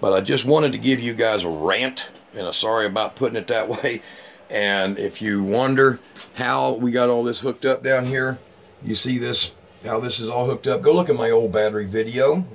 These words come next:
about a year ago, and you're gonna get to see this battery box being built. In fact, look down at the bottom of the video, and I'm going to put a link to where that battery box was being built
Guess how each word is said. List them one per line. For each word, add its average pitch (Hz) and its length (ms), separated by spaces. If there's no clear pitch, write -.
about 107 280
a 117 40
year 117 240
ago, 127 420
and 117 420
you're 135 140
gonna 139 180
get 127 140
to - 40
see 139 220
this 131 220
battery 165 380
box 110 320
being 127 280
built. 120 280
In 127 80
fact, 131 340
look 165 240
down 156 120
at 135 60
the - 60
bottom 120 260
of 107 60
the 107 60
video, 117 580
and 127 140
I'm 120 160
going 117 200
to 113 60
put 131 220
a 139 80
link 139 520
to 123 100
where 113 200
that 110 220
battery 113 300
box 104 320
was 101 100
being 104 300
built 104 320